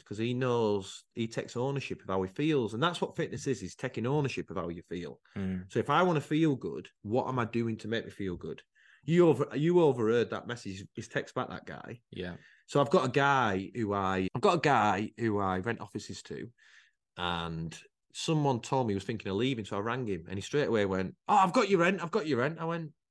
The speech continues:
Speaker 1: "I'm not ringing about that. I'm just ringing to see how you're doing," because business is not about primarily just the things you're doing. It's a bit more than that. You have a working relationship with someone, and then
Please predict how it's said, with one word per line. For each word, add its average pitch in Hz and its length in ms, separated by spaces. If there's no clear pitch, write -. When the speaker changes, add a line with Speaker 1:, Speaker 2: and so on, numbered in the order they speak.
Speaker 1:
"I'm 180 100
not 208 160
ringing 196 260
about 104 260
that. - 360
I'm 147 60
just - 180
ringing 135 200
to - 60
see 120 120
how 95 80
you're 95 220
doing," 160 300
because 107 320
business 175 580
is 107 140
not 135 180
about 117 340
primarily 110 520
just 123 280
the - 60
things 107 240
you're 101 80
doing. 113 260
It's 104 120
a - 40
bit - 160
more 135 240
than 113 120
that. - 140
You 101 80
have 104 100
a 101 40
working 107 300
relationship 101 540
with - 100
someone, 87 340
and 90 160
then 101 300